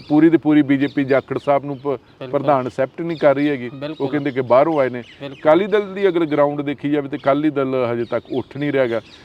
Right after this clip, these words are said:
Speaker 1: ਹਾਲਾਂਕਿ ਸੁਖਬੀਰ ਬਾਦਲ ਬਹੁਤ ਮਿਹਨਤ ਕਰ ਰਹੇ ਨੇ, ਪਰ ਗਰਾਊਂਡ ਲੈਵਲ ਤੇ ਜਿਹੜੇ ਨਾ, ਹੁਣ ਸਾਰੀਆਂ ਪਾਰਟੀਆਂ ਨੇ ਕੀ ਕਰ ਦਿੱਤਾ ਹੈਗਾ, ਕਿ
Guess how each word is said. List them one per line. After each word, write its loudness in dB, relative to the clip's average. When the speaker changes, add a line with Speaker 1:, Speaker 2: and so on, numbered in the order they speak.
Speaker 1:
ਹਾਲਾਂਕਿ 2
ਸੁਖਬੀਰ -2
ਬਾਦਲ 2
ਬਹੁਤ 0
ਮਿਹਨਤ -4
ਕਰ 2
ਰਹੇ 0
ਨੇ, -6
ਪਰ 0
ਗਰਾਊਂਡ 0
ਲੈਵਲ 4
ਤੇ 0
ਜਿਹੜੇ 0
ਨਾ, -2
ਹੁਣ -4
ਸਾਰੀਆਂ 2
ਪਾਰਟੀਆਂ 2
ਨੇ -8
ਕੀ -8
ਕਰ -2
ਦਿੱਤਾ -4
ਹੈਗਾ, 2
ਕਿ 4